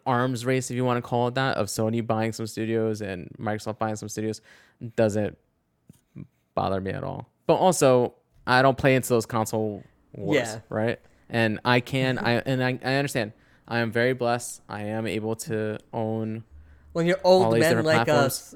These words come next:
Speaker 2: you have money.
Speaker 1: Yes,
Speaker 2: <laughs> I mean,
Speaker 1: but,
Speaker 2: you have adult
Speaker 1: but,
Speaker 2: money.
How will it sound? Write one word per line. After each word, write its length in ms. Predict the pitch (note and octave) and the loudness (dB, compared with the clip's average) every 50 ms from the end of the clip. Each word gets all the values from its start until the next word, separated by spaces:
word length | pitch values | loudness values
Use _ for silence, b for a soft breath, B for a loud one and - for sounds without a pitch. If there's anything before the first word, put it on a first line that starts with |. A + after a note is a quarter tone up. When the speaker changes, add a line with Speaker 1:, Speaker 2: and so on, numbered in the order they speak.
| - _ _ | -20 _ _
Speaker 2:
you 160 | E3+ D3 C#3 | -6 -6 -4
have 180 | C#3+ C#3 B2+ B2+ | -4 -4 -4 -6
money. 340 | B2 A#2+ A#2+ A#2 A#2 A#2 A#2 | -6 -8 -8 -8 -8 -4 -2
Speaker 1:
Yes, 280 | B2+ B2 - - D3+ F#3+ | -2 -2 0 0 -2 0
Speaker 2:
<laughs> 0 | |
I 160 | G#3 F#3 E3 | 0 2 0
mean, 100 | F#3 - | 0 -2
Speaker 1:
but, 280 | - C3 D#3 C3+ B2+ A#2+ | 0 4 6 8 8 6
Speaker 2:
you 40 | - C#3 | 6 4
have 160 | E3+ E3 D3+ | 2 2 0
adult 200 | C#3+ C3 D3 C#3 | 0 0 4 6
Speaker 1:
but, 240 | C#3+ C#3 C3 - - - | 6 6 6 4 2 -2
Speaker 2:
money. 760 | - - B3+ - B3+ - - A#3 A#3+ - - A3+ - D#4 - | -8 -12 -10 -10 -10 -10 -8 -10 -10 -8 -10 -12 -12 -14 -18